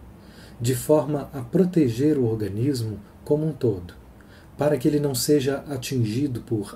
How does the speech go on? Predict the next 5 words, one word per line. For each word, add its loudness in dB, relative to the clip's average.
atitudes -4
que 2
derrotam 0
a -4
vida. -10